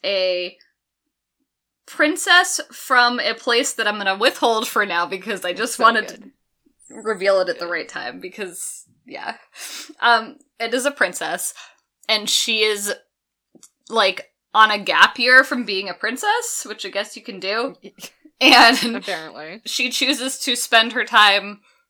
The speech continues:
Speaker 1: as a, like, events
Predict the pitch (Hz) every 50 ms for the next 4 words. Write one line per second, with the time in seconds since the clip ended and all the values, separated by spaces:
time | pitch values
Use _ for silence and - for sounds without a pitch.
0 | _ _ _ _ _ _ _ _ _ _ 180 190 208 208 214 208 220 214 208 208
1 | 202 202 190 175 190 - - - - 214 185 180 180 208 202 214 240 254 - -
2 | - - - _